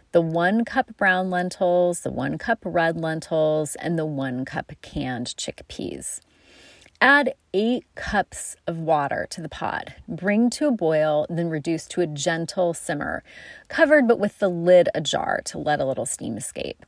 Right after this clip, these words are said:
Let the soup simmer for thirty minutes, then taste the broth and adjust the salt. Cook for one hour more at a gentle simmer until the lentils are soft and creamy. You might need to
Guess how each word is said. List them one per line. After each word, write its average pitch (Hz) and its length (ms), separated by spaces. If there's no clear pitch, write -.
Let 220 300
the 330 120
soup 202 340
simmer 165 340
for 208 140
thirty 170 320
minutes, 160 480
then 175 160
taste 160 420
the 247 60
broth 151 420
and 196 80
adjust 147 380
the 226 80
salt. - 400
Cook 359 240
for 339 300
one 277 440
hour 226 280
more 196 240
at - 160
a 214 60
gentle 202 680
simmer - 380
until 170 240
the 226 60
lentils 247 440
are 240 100
soft 196 480
and 190 140
creamy. 175 680
You 220 120
might 240 320
need 202 460
to 196 100